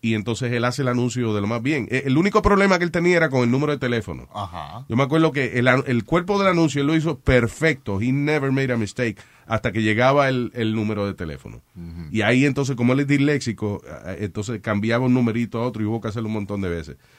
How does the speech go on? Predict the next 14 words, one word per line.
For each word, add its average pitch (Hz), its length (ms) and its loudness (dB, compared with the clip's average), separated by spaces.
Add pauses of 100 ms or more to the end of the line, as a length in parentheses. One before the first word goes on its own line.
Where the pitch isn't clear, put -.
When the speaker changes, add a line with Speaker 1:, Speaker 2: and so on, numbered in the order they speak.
Speaker 2:
Wow. 82 320 -12
Speaker 1:
Pero 139 240 2
lo 139 80 2
que 139 80 0
te 131 140 -2
quiero 170 160 2
decir 175 180 0
es 165 60 -2
que 139 100 -2
he 143 100 4
has 170 280 2
enough 135 320 2
respect 135 640 -2
for 107 800 0